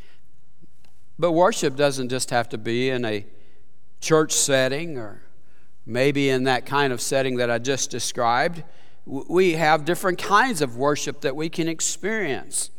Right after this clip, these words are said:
Uh, pure worship. We,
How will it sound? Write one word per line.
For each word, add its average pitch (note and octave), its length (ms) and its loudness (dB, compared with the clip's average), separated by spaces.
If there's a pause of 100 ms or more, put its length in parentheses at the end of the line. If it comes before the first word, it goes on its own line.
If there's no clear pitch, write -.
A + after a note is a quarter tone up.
(400)
Uh, B2+ 400 0
pure G#3+ 400 6
worship. D#3+ 680 2 (180)
We, D3+ 140 -4